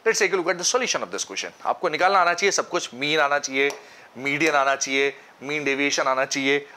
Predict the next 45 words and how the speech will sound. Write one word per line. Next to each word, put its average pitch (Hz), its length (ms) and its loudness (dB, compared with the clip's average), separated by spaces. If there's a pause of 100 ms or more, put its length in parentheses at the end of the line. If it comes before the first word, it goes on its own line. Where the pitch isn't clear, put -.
(100)
about 147 280 2
mean, 143 320 -4
about 135 300 0
median, 131 280 -2
सब - 180 -12
कुछ 98 160 -12
आना 85 140 -10
चाहिए, 92 200 -8
right? 175 240 -2
You 110 100 -8
should 107 160 -8
be 98 100 0
aware 98 160 0
of 101 80 0
all 101 100 -4
of 104 80 -8
those 120 160 -6
things। 208 200 -8 (480)
टेबल 208 180 2
में 247 100 4
मैं 233 80 2
वैल्यूज 185 300 4
देखता 170 260 0
हूँ, 202 140 -2
थ्री, 190 260 -2
एट, 175 200 2
इलेवन, 160 400 0
टेन, 156 240 0
फ़ाइव, 147 200 0
फ़ोर। 151 280 0 (480)
थोड़ा 180 100 6
सा, 214 180 6
अ, 147 400 4
haphazard 180 420 2
arranged 175 360 2
है, 247 80 4
let 151 160 2
us 151 140 -4 (120)
arrange 156 320 0
them 170 200 -2
properly। 175 360 0 (560)
एक्सआई 156 560 0
है, 208 380 -4 (2000)
एफ़आई 143 520 0
है। 196 280 -2